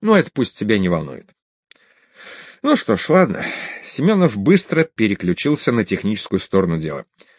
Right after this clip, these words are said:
Можно по отдельности записать фон и первый план, а потом выложить. Получится то же самое,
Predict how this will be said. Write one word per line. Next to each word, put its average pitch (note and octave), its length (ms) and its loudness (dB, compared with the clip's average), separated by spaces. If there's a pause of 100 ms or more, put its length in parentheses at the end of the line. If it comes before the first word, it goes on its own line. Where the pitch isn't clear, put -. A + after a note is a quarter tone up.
(280)
Можно E3 380 4
по D#3 160 4
отдельности A#2+ 760 0
записать G#2 480 0
фон A2+ 420 0
и G2+ 100 -4
первый F2+ 380 -2
план, F#3 300 2
а A#2 100 -4
потом C3 320 0
выложить. G#2 720 0 (100)
Получится B2+ 520 -4
то B2 160 -2
же A#2 100 -2
самое, G3 460 2